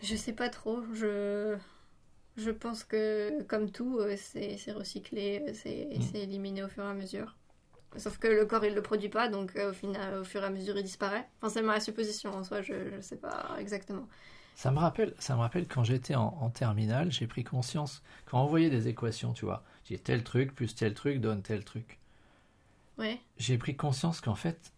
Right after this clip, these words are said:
Speaker 2: quand on a ça, les réactions se font dans les deux sens, mais c'est finalement un équilibre.
Speaker 1: Mhm.
Speaker 2: Ça va plus vite dans un sens que dans l'autre. Et alors,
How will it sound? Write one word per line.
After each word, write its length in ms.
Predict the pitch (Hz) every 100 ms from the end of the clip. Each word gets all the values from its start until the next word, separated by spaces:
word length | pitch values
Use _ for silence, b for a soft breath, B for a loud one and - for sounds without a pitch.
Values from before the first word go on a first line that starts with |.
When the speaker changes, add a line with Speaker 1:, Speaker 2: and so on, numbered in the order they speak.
| - - - _ -
Speaker 2:
quand 160 | 117
on 120 | 120 143
a 120 | 110
ça, 400 | - 151 170 - - -
les 180 | 113 113
réactions 380 | 117 113 - 156
se 80 | -
font 140 | 123
dans 120 | 107
les 120 | 107
deux 220 | 98 117 120
sens, 400 | - 143 165 -
mais 60 |
c'est 200 | 110 -
finalement 380 | 113 107 110 151
un 160 | 131 107
équilibre. 640 | 113 - 120 127 120 92 -
Speaker 1:
Mhm. 340 | 247 240 240 240 -
Speaker 2:
Ça 140 | 113
va 120 | 113
plus 180 | 117 151
vite 160 | 147 156
dans 220 | 139 123
un 80 | 127
sens 280 | 120 127 -
que 100 | 117
dans 180 | 110
l'autre. 280 | 101 101 -
Et 120 | 104 101
alors, 400 | 113 147 147